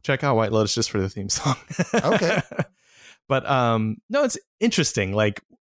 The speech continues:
Speaker 1: it's, it's not, again, I'm not hooked on it, but I'm curious about it. You know, like, the characters
Speaker 2: Yeah.
Speaker 1: are just interesting enough where I'm like, "I kinda wanna know more."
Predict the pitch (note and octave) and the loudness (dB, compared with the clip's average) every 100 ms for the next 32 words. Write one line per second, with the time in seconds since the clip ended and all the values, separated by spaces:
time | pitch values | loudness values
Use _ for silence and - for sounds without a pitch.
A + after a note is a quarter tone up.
0 | _ D3 B2 - C3 - - - - A#2+ | _ -4 -2 0 0 2 0 0 0 0
1 | C3+ D3 - _ _ C#3 A#2+ C3+ G#2 G2 | 2 0 -4 _ _ -8 -2 0 2 0
2 | G2+ A2+ A2+ - D3 - F3 G3+ G#3+ _ | 0 0 -2 -2 -4 -2 0 2 0 _
3 | _ _ _ - A#2+ A2 - - C#3 G#2 | _ _ _ -2 -2 -2 -4 0 2 2
4 | - G2 - - C3 A#2+ G#2+ G#2+ A2 - | 0 -4 -6 -6 -4 0 2 2 0 -4
5 | A#2 B2+ B2+ G3+ A2+ G#2 G2 - E3+ E3 | -4 -2 2 2 2 0 -4 -4 0 0
6 | D#3+ D3+ D3 C3+ A#2+ G#2+ G2+ G#2 G2 G2 | 0 0 -2 0 2 2 -2 -6 -6 -4
7 | F#2+ - C#3+ D3 - C4 B3 A3 E3+ C3 | -6 -8 -8 -8 -8 -8 -4 -2 0 2
8 | A2+ G2+ F#2+ F#2 A2+ | 2 2 2 0 -2